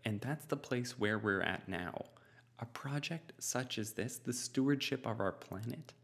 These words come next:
would require the kind of cohesiveness that first put the man on the moon, but on a much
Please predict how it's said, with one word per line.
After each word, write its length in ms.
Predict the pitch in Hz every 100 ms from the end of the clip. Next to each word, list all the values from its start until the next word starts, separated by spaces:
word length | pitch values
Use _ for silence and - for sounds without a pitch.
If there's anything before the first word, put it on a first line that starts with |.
| - - - - - -
would 120 | 127
require 640 | 127 131 127 - 131 143 139
the 100 | 123
kind 280 | - 127
of 160 | 123 -
cohesiveness 1120 | - 117 113 117 120 - 110 110 110 - - - - - -
that 280 | 104 98
first 260 | 110 110 -
put 160 | 107 -
the 60 |
man 300 | 101 98 98
on 140 | 85 85
the 60 |
moon, 400 | 85 90 80 71 - - - - - - - -
but 140 | 104
on 140 | 104 107
a 60 |
much 520 | 90 92 98 - -